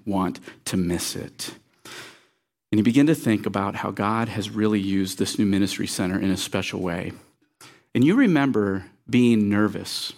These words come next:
about the change. You remember being uneasy and uncertain about what will this mean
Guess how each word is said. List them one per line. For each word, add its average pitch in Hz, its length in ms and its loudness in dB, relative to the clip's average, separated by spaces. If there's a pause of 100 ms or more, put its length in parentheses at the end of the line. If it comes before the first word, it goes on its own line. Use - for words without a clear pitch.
(460)
about 101 260 0
the - 80 -8
change. - 680 -6 (400)
You 160 140 8
remember 175 420 8
being 127 280 6
uneasy 120 420 4
and 104 100 4
uncertain 104 460 0
about 101 300 -2
what 120 180 -2
will 123 140 -2
this 110 240 -2
mean 104 300 2